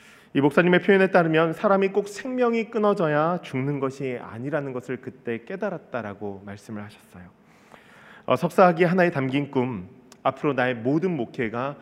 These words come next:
이곳에 걸려 있다라고 생각을 한 것이죠. 아, 좀 더 큰 목회, 좀 큰 교회에서 목회를 하고 싶었는데,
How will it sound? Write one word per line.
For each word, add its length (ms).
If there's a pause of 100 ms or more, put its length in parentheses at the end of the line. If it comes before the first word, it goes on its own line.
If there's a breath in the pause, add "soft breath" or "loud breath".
(280 loud breath)
이곳에 540
걸려 400
있다라고 500
생각을 420
한 80
것이죠. 400 (800 loud breath)
아, 120
좀 140
더 140
큰 320
목회, 720
좀 180
큰 320
교회에서 420
목회를 520
하고 120
싶었는데, 720